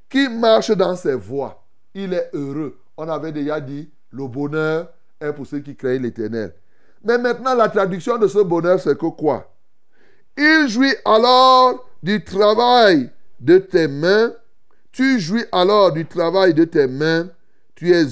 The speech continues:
heureux, tu prospères. » Tu as compris ? Quand tu crains Dieu, tu jouis du travail de tes mains.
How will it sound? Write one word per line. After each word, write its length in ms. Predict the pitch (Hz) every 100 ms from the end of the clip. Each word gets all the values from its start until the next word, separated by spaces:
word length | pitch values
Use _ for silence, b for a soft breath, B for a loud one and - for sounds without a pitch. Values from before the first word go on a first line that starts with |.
| 98 131
heureux, 420 | 143 143 160 - -
tu 160 | - 151
prospères. » 640 | 139 117 - 135 120 87 - - - - - -
Tu 100 | 208
as 80 |
compris ? 460 | 202 185 156 190 233 - - - - - -
Quand 320 | 302 320 320
tu 340 | 311 285 294 -
crains 360 | 208 240 254 226
Dieu, 560 | 143 156 180 190 226 - - - - - - -
tu 300 | 320 339 269
jouis 500 | 147 185 226 277 254
du 240 | 226 -
travail 680 | 180 202 202 208 233 254 240
de 380 | 135 196 330 320
tes 140 | 233
mains. 380 | 233 262 185